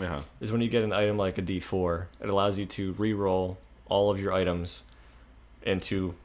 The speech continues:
Speaker 2: a separate set of items from those respective pools.
Speaker 1: Chaos mode. <laughs>
Speaker 2: Exactly.
Speaker 1: Yeah.
Speaker 2: So you might have something, like, really good, and you're like, "Well, let's roll the dice and see what happens."
Speaker 1: Yeah.
Speaker 2: And then you get something really shitty.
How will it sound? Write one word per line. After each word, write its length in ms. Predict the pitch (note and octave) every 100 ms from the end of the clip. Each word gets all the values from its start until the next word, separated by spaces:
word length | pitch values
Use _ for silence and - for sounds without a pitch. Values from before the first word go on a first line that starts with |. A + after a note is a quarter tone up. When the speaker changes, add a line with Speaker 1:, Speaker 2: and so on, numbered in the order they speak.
| -
Speaker 2:
a 60 |
separate 500 | - F#2 G2 - -
set 160 | - F2+
of 80 | F2+
items 240 | F#2 F2+
from 160 | - F2
those 220 | E2+ E2+
respective 440 | F2+ F2+ - F2
pools. 400 | - F#2 E2 -
Speaker 1:
Chaos 380 | - B2+ F2 -
mode. 380 | E2 D2+ F2 A#2+
<laughs> 20 | C#3+
Speaker 2:
Exactly. 600 | A#2+ B2+ B2 - F2 E2+
Speaker 1:
Yeah. 180 | F2 E2+ - -
Speaker 2:
So 180 | - B2
you 120 | A#2
might 100 | B2
have 120 | C3+ A#2+
something, 180 | C3 A2+
like, 160 | G2+
really 220 | A2+ G2
good, 360 | F2 C3+ C3 G#2
and 80 | F#2+
you're 140 | G2
like, 140 | F#2 -
"Well, 220 | G#2+ A2+
let's 320 | G#2+ G#2 -
roll 180 | G2+ G2+
the 80 | G2
dice 200 | F2+ F#2
and 100 | G2
see 140 | - E2+
what 140 | D#2+
happens." 560 | G#2 A#2+ F2 E2+ E2 - E2
Speaker 1:
Yeah. 160 | D2 - - A2
Speaker 2:
And 100 | G#2
then 140 | G#2+
you 80 | G#2+
get 160 | G#2
something 260 | A2+ G#2+ G2
really 220 | F#2 G2 F2
shitty. 380 | - F#2 F2+